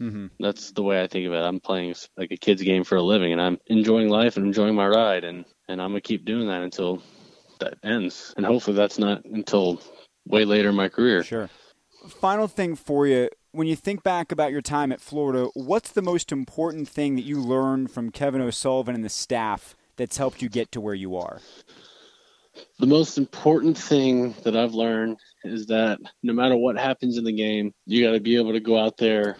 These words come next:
Speaker 2: with the same composure and compete. Even if you give up a grand slam, or if you walk a batter, or you strike out three guys, you gotta go out there and you still gotta get the next guy. And then that's the biggest thing. You gotta go out there, you gotta compete.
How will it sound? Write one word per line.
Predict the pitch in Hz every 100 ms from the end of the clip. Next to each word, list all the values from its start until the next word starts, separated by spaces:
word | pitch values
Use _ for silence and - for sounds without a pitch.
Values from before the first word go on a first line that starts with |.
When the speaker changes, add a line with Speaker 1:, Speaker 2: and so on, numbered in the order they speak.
| 120
Speaker 2:
with | 104
the |
same | - 107 104
composure | 104 - 107 98 101
and | 95
compete. | 101 - 98 90 _ -
Even | 110 107
if | 101
you | 101
give | 110 101
up | 104 -
a | 95 90 _
grand | - 113 117
slam, | 110 113 107 104 104 104 - _ _ _ _ _
or | - 98 95 95
if | 95 -
you | 98 95
walk | 95 104 113
a | 104
batter, | 104 101 98 98 98
or | 98 95 95 92 _ -
you | 104
strike | - 107 101
out | 95
three | - 104
guys, | 98 90 85
you | 92
gotta | 92
go | 95 101
out | 101
there | 107 104 104 - _ - - _ -
and | 98
you | 90
still | - 110
gotta | 104 98
get | 98
the | 98
next | 92 90 -
guy. | 90 85 - _ -
And | 104
then | 98
that's | 104 -
the | 98
biggest | 107 101 -
thing. | 113 98
You |
gotta | 92 92
go | 101
out | 101
there, | 107 107
you | 104
gotta | 101 95
compete. | 101 90 120 98